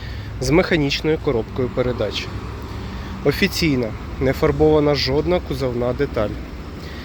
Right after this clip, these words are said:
В наявності сервісна книга. Всі Т О пройдені на офіційному дилері. Комплектація Style. В комплектації сімнадцять литі диски, задній парктронік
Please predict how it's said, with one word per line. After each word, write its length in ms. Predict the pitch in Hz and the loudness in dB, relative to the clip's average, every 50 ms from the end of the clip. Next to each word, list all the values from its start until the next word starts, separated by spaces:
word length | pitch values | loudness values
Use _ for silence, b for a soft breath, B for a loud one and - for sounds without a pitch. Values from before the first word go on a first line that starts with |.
| B B B B 135 | B B B B 0
В 60 | 143 | 4
наявності 640 | 147 147 143 139 143 147 165 175 180 165 - - 202 | 4 6 6 6 6 6 6 4 4 2 0 0 -2
сервісна 520 | - - - 139 135 139 135 - - 156 | 0 0 0 0 0 0 -2 -2 -2 -2
книга. 360 | - - 143 127 120 107 104 113 113 - - - B B B B B B B B B B - - | -2 -2 -2 -2 -2 -2 -4 -4 -6 -8 -8 -8 B B B B B B B B B B -6 -4
Всі 380 | - - - - - 165 143 123 | -4 -2 -2 0 0 2 2 0
Т 180 | - - 131 | 0 0 2
О 220 | 123 127 143 156 156 - | 2 4 4 2 2 0
пройдені 480 | - 123 120 131 143 143 160 156 156 156 | 0 2 2 2 2 2 2 2 2 2
на 160 | 147 139 123 | 2 2 0
офіційному 680 | 117 117 - 117 113 - - 120 120 131 131 127 127 117 | 0 -2 -4 -4 -4 -2 -2 0 0 0 0 0 -2 -2
дилері. 440 | 117 120 113 110 107 107 - - - - - - - - - - B B B B B B B B | -2 -2 -2 0 0 -2 -2 -2 -4 -6 -6 -6 -6 -6 -6 -6 B B B B B B B B
Комплектація 800 | - 135 135 135 143 139 - - - 147 143 - - - 160 160 | 0 0 2 2 0 -2 0 2 2 2 2 2 0 0 0 0
Style. 540 | - - - - 170 147 135 117 107 107 113 - - - - - - - - - - - | 0 0 0 2 4 4 4 4 2 0 -2 -6 -6 -6 -8 -8 -8 -8 -8 -8 -8 -6
В 80 | - - | 0 2
комплектації 840 | 151 135 127 147 147 147 - - 156 131 120 - - - 120 110 117 - - - - - B B B B B B B B | 2 2 4 2 0 0 2 2 4 4 4 2 0 -4 -6 -6 -6 -6 -8 -10 -10 -10 B B B B B B B B
сімнадцять 800 | B - - 185 185 170 165 160 143 127 117 - - - - - | B -2 2 4 4 4 4 4 4 2 2 -2 -6 -8 -6 -4
литі 340 | 123 123 131 127 - - 123 | -2 -2 -2 -2 -2 -4 -6
диски, 480 | 117 123 127 123 - - - - 143 - - - - - - - - - - B B B B B B B B B B | -2 -2 -2 -2 -4 -6 -6 -6 -6 -6 -6 -10 -10 -8 -8 -8 -8 -8 -8 B B B B B B B B B B
задній 480 | 147 135 147 175 160 143 123 135 127 120 | 0 4 6 6 6 6 4 2 -2 -2
парктронік 720 | - - 127 120 - - - - 127 131 127 131 139 143 | 0 -2 -2 -2 -4 -6 -6 -4 -4 -2 -2 -2 -2 -4